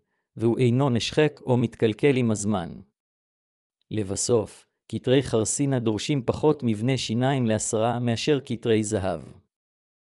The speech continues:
הסיבה לכך היא שהחרסינה היא חומר חזק מאוד, ויש צורך להסיר פחות מהשן כדי להבטיח שהכתר חזק מספיק כדי לעמוד בכוחות הנשיכה והלעיסה.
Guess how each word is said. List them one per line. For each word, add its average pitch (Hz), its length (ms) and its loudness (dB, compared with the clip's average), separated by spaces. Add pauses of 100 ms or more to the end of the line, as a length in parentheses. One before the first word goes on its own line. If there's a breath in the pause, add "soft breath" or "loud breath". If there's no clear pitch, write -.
(340)
הסיבה 107 420 2
לכך 98 580 0
היא 113 140 -4
שהחרסינה 113 680 0
היא 110 160 2
חומר 147 340 0
חזק 131 480 0
מאוד, 98 440 -4 (540)
ויש 110 300 0
צורך 143 340 2
להסיר 113 440 2
פחות 147 360 0
מהשן 117 600 -2
כדי 110 240 2
להבטיח 110 480 0
שהכתר 120 500 0
חזק 117 500 0
מספיק 135 640 -2
כדי 113 260 2
לעמוד 110 420 2
בכוחות 143 440 -2
הנשיכה 113 580 0
והלעיסה. 104 560 -2